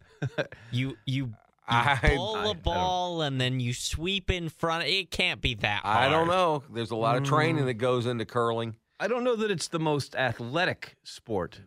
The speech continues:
Speaker 1: but I believe it is a very skilled sport.
Speaker 3: Strategic.
Speaker 1: Yes. And Matt Hamilton did indeed win the gold medal for our country.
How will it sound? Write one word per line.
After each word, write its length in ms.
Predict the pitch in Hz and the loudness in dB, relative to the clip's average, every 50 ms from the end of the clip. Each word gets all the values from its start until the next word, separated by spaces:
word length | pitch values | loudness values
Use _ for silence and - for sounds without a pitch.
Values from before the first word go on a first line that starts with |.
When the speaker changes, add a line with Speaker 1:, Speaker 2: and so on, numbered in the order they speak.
| _ | _
Speaker 1:
but 140 | - 117 113 | -6 -2 -2
I 40 | 113 | -2
believe 300 | 107 110 127 139 143 131 | -2 -2 -2 -2 -2 -2
it 80 | 123 117 | 0 -2
is 120 | 113 101 | -2 -2
a 100 | 110 104 | -2 -2
very 320 | 92 98 117 117 113 110 95 | 0 0 0 2 2 0 -2
skilled 800 | - - - - - - - 147 131 120 113 107 98 87 80 - _ _ _ | -2 -4 -4 -6 -6 -4 -2 0 0 0 0 0 -2 -4 -6 -10 _ _ _
sport. 420 | _ - - - _ - 92 - - | _ -20 -20 -18 _ -10 -8 -8 -8
Speaker 3:
Strategic. 920 | - - 156 143 - - - 170 160 151 113 101 104 73 - _ - _ _ _ - | -4 -2 -2 -2 -2 -2 -4 -2 -2 -2 -2 -4 -6 -8 -8 _ -20 _ _ _ -2
Speaker 1:
Yes. 500 | 101 95 80 69 - - - - - - _ _ _ - | 0 0 0 0 -2 -8 -12 -14 -16 -20 _ _ _ -12
And 180 | - 98 101 107 | -8 -6 -4 -2
Matt 220 | 117 120 113 104 | 0 0 2 2
Hamilton 580 | 107 117 120 113 107 95 - - 90 90 82 80 _ _ _ _ _ _ _ _ - - | 2 2 2 2 2 0 -2 -4 -6 -6 -6 -8 _ _ _ _ _ _ _ _ -18 -8
did 280 | 90 120 120 117 113 | -2 0 2 2 4
indeed 640 | 110 104 101 101 92 101 95 90 87 85 82 76 78 - _ _ _ _ _ _ _ _ _ _ | 2 2 2 0 -2 -2 -4 -4 -4 -6 -8 -12 -14 -18 _ _ _ _ _ _ _ _ _ _
win 260 | - 90 101 101 98 101 | -10 -2 0 0 2 2
the 80 | 95 | 0
gold 260 | 85 95 92 92 90 | 2 2 2 2 2
medal 280 | 87 87 82 82 80 78 | 0 -2 -4 -4 -6 -8
for 280 | - - - 117 107 98 | -10 -8 -4 0 0 2
our 200 | 90 82 69 65 | 2 0 -2 -4
country. 420 | - - - 76 - - - - | -10 -16 -18 -18 -18 -20 -20 -20